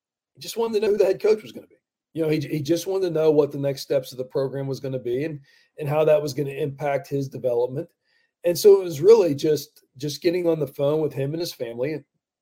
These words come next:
and reiterating a lot of our core values that were por-, important to us, not only from a team standpoint, <coughs> excuse me, but from, but from a pitching development standpoint. And, you know, my background is in pitching, so I felt very comfortable having those conversations. And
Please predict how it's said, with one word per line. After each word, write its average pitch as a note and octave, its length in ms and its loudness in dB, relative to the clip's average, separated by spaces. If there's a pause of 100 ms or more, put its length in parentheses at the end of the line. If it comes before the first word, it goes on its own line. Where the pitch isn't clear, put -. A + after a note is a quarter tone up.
(420)
and D3 120 0
reiterating D#3 640 4
a C3 40 0
lot C#3+ 180 4
of B2 80 -2
our C#3 140 2
core D#3 260 -4
values C3 560 -4 (340)
that D#3 100 0
were D3+ 200 0
por-, D#3+ 240 -4
important C#3+ 460 -4
to C#3+ 60 2
us, C3 160 -4
not B3+ 120 -4
only B3+ 220 -4
from C#3 180 -8
a A#2+ 60 -8
team B2+ 280 -12
standpoint, C3 560 -8 (600)
<coughs> - 500 0
excuse C#3+ 260 -4
me, - 120 -12 (340)
but G3+ 180 0
from, G3+ 320 2
but F#3+ 220 -6
from G3 160 -2
a F#3 60 -4
pitching F#3+ 320 -2
development F3 420 -4
standpoint. G#2+ 400 -14 (520)
And, C3+ 440 -2
you C#3+ 80 -4
know, C3+ 120 0
my C#3+ 140 2
background C#3 560 -4
is C3 160 -2
in C3+ 120 -4
pitching, D3+ 440 -8 (380)
so C#3+ 160 -2
I B2+ 60 0
felt C#3 300 -2
very C#3+ 220 2
comfortable C3 420 -6
having B2+ 300 -6
those B2+ 200 0
conversations. C3+ 1000 -4
And A#2 140 -10